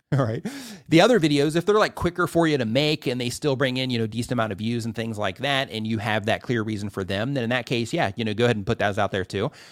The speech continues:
But if you're like, "You know what? I can make the same videos in the same amount of time, add the same amount of value, they're gonna accomplish, you know, help me accomplish what it is I'm trying to do with the channel," um, then in that case, if they are historically proven to perform better,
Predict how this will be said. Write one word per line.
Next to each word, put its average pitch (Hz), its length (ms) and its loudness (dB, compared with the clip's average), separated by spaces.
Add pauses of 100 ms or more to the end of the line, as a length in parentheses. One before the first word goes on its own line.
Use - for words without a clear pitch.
(120)
But 135 120 4
if 123 80 0
you're 156 120 6
like, 120 360 2 (100)
"You 180 80 -2
know 208 60 4
what? 214 220 6
I 143 100 4
can 156 140 -2
make 147 180 -2
the 123 100 2
same 135 260 -2
videos 120 360 2
in 113 60 -2
the 95 60 -4
same 120 200 0
amount 120 180 0
of 117 60 0
time, 107 360 4
add 98 140 -4
the 95 80 -10
same 113 200 0
amount 110 200 0
of 98 40 -4
value, 104 360 2
they're 101 140 -4
gonna 104 160 -2
accomplish, 110 600 0 (220)
you 110 120 0
know, 107 100 -2
help 127 180 2
me 120 80 -4
accomplish 113 380 0
what 120 100 -2
it 113 80 -2
is 107 80 -2
I'm 104 60 -4
trying 113 220 -2
to 104 60 -6
do 107 60 -4
with 98 100 -6
the 92 60 -14
channel," 120 380 -4 (300)
um, 113 320 -2
then 120 120 0
in 113 60 0
that 110 200 0
case, 147 380 -2
if 117 140 -6
they 120 220 -2
are 110 500 2
historically 123 720 2
proven 120 380 -2
to 110 60 -2
perform 110 360 -2
better, 113 320 4